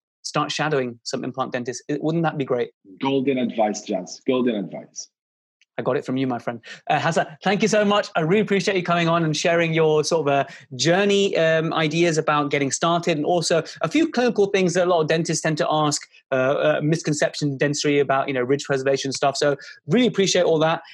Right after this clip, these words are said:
Speaker 1: uh, and I w-, and I wish you all the best, and it's been great connecting with you. Thank you so much.
Speaker 2: Thank you, Jazz, and good luck with your beautiful podcasts. They're very useful,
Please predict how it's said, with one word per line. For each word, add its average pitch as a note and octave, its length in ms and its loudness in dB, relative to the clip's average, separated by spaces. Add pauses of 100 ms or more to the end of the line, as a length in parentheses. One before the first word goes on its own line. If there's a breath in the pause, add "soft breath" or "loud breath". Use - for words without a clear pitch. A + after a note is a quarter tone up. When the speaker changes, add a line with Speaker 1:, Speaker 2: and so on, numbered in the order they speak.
(140)
Speaker 1:
uh, - 20 2
and D3 320 2
I C#3+ 40 2
w-, D3 100 0
and D#3 100 0
I C#3+ 40 2
wish E3+ 220 2
you F3+ 80 2
all E3+ 120 4
the D3+ 80 2
best, D#3+ 300 0
and D3+ 80 2
it's D3 120 0
been D3 160 0
great E3 220 0
connecting D3+ 340 -2
with D3 140 2
you. D3 240 2 (200)
Thank E3 180 0
you C#3+ 60 -2
so D#3+ 120 2
much. - 340 -4 (760)
Speaker 2:
Thank D#3 240 -2
you, D#3 80 4
Jazz, C3+ 340 2
and B2+ 240 0
good D#3 140 0
luck G2+ 260 0
with C3 140 2
your B2+ 160 4
beautiful C#3+ 500 -2
podcasts. B2 720 -2
They're A2+ 140 -4
very D3+ 260 2
useful, B2 560 0